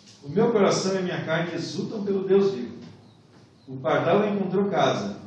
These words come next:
e a andorinha ninho para si, onde acolhe os seus filhotes perto dos teus altares, Senhor dos exércitos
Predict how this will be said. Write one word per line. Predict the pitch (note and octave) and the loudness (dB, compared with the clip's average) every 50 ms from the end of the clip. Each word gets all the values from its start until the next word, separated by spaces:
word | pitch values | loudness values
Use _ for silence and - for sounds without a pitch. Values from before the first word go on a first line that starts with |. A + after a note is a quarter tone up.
| - | -12
e | B2+ C3+ | -8 -6
a | C#3 C#3+ | -6 -6
andorinha | - - C#3 C#3 C3+ D#3+ F#3+ G3 F#3+ - - - - - C#3+ D3+ | -6 -6 -6 -4 -4 -2 -2 -2 -2 -4 -8 -12 -14 -16 -14 -6
ninho | D#3 E3+ G3+ G#3+ B3 - | -2 0 0 0 0 0
para | A3+ A3+ A3 G3+ | -2 -2 -2 -2
si, | - - - - - A2 G2+ - - - - - - - - - - - - | -2 -4 -6 -6 -6 -6 -8 -10 -14 -18 -20 -20 -20 -20 -20 -20 -20 -18 -12
onde | C#3 C#3 C#3 D3 | -8 -6 -4 -4
acolhe | C#3 - - D3 E3 E3 | -4 -4 -4 -4 -4 -4
os | E3 E3 | -4 -4
seus | E3 F3+ F3+ - - | -4 -4 -6 -6 -6
filhotes | F#3 D3+ C3+ C#3 D3+ E3+ - - - - - - - - | -6 -4 -2 0 0 0 -2 -4 -6 -8 -10 -14 -10 -2
perto | E3 F3+ A3 A3+ - - G3 F3+ | 0 2 2 2 0 -4 -6 -8
dos | F3+ E3 - - | -8 -10 -10 -10
teus | E3+ E3 E3 E3 | -8 -6 -4 -4
altares, | E3 D#3+ - - - G#2 G#2 G#2+ G#2+ - | -4 -4 -4 -6 -6 -6 -6 -8 -8 -10
Senhor | - - A#2+ A#2 | -12 -14 -14 -14
dos | A2+ - - C3 | -14 -10 -6 -6
exércitos | B2+ B2 A#2 A#2+ B2 B2+ B2 A#2+ A2+ - - - - | -4 -4 -4 -6 -6 -6 -8 -10 -12 -14 -16 -18 -20